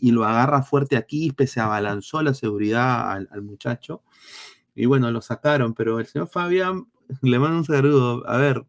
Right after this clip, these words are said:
yo sinceramente lo pongo porque ha sido, ha sido tendencia, ¿eh? Señor Fabián Camacho.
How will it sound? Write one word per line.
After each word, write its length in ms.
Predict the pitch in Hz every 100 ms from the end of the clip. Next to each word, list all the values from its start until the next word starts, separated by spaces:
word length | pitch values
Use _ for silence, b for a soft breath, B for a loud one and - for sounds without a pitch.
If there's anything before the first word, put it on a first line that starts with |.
| _
yo 320 | - 180 208
sinceramente 640 | - 143 160 180 190 185 190
lo 180 | - 135
pongo 220 | 190 214
porque 360 | 165 139 135 139
ha 80 | 139
sido, 260 | 170 185 -
ha 80 | 139
sido 200 | 165 214
tendencia, 760 | 120 107 78 143 - 107 175
¿eh? 80 | _ _ _ _ _ _ _
Señor 200 | 123 135
Fabián 200 | 131 135
Camacho. 540 | 123 117 107 - 131